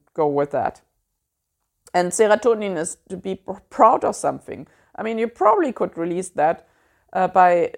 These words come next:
just looking at, at what you have achieved and possibly talking to somebody about it, uh, but, um,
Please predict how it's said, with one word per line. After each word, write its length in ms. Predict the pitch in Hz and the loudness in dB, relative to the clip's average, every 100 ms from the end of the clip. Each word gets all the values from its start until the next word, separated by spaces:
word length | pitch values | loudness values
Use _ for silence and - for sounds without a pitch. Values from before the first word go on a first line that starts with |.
| 190 | -14
just 280 | 180 - 180 | -14 -14 -8
looking 340 | 185 202 170 | -6 -4 -4
at, 160 | 160 - | -4 -2
at 200 | 160 - | -6 -6
what 300 | 156 180 185 | 0 2 2
you 60 | |
have 140 | 180 165 | 0 0
achieved 640 | - - 208 185 160 - | -10 -8 -6 -6 -6 -10
and 260 | 120 151 - _ _ - | -10 -10 -16 _ _ 2
possibly 380 | 508 480 269 220 | 2 4 2 2
talking 420 | - 202 - 247 | 6 4 4 -8
to 100 | 254 | -8
somebody 420 | 233 220 220 220 | -6 -2 -2 0
about 360 | 214 214 214 214 | -2 0 0 0
it, 180 | 220 220 _ _ _ _ | -2 -4 _ _ _ _
uh, 180 | - 196 | 0 0
but, 340 | 190 202 - - | 0 -4 -4 -8
um, 420 | 202 202 185 185 | 0 0 0 -4